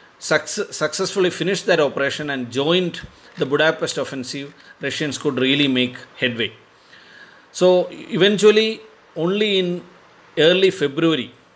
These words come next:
Budapest could be freed of German occupation. After conquering Budapest and Belgrade, the Re-, Red Army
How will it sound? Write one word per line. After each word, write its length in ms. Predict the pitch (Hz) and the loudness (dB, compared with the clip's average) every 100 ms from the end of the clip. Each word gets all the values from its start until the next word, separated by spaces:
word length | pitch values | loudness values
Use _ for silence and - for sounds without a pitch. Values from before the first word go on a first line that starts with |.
| _ _ _ | _ _ _
Budapest 540 | 175 147 156 151 127 - | -2 2 2 0 -6 -6
could 140 | 135 | -6
be 120 | 127 | -6
freed 480 | 123 135 131 117 - - | -6 -6 -6 -6 -14 -10
of 380 | 117 107 - - - - - 135 | -10 -8 -12 -20 -20 -20 -20 -4
German 320 | 123 135 127 | 0 2 0
occupation. 480 | 110 110 110 92 - - _ _ _ _ _ _ _ - - - - - - - - _ _ _ _ _ - - - - - - - - - - | -4 -10 -12 -12 -14 -20 _ _ _ _ _ _ _ -20 -20 -20 -20 -20 -20 -20 -20 _ _ _ _ _ -20 -20 -20 -20 -20 -20 -20 -20 -14 -4
After 680 | 127 147 - - 190 185 185 - - | 0 0 -2 2 2 2 -4 -18 -10
conquering 640 | - 135 151 147 139 107 82 - - - - - | -2 -2 -2 -2 -2 -4 -10 -20 -20 -20 -8 0
Budapest 580 | 127 139 - 139 - | 4 2 2 -6 -4
and 200 | 143 120 | -6 -4
Belgrade, 560 | 104 107 104 120 131 - - - - - - - - | -4 -4 -4 -6 -6 -10 -20 -20 -20 -20 -20 -20 -20
the 180 | - 123 | -8 -2
Re-, 320 | 113 123 - | 0 0 0
Red 200 | 110 117 | 2 2
Army 440 | 143 143 135 139 | 4 2 0 -6